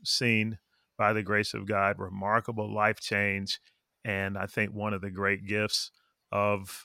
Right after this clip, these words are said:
um, I C O C and my background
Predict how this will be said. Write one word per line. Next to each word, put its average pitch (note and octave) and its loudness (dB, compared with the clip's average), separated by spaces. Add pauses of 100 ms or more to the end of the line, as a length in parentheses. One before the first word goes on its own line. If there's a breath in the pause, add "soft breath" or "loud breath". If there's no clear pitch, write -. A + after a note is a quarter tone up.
um, G2 -8
I G2+ 4
C A2 -2
O G2 0
C A2+ 2
and F#2+ -4 (480)
my A#2+ 8
background G2 2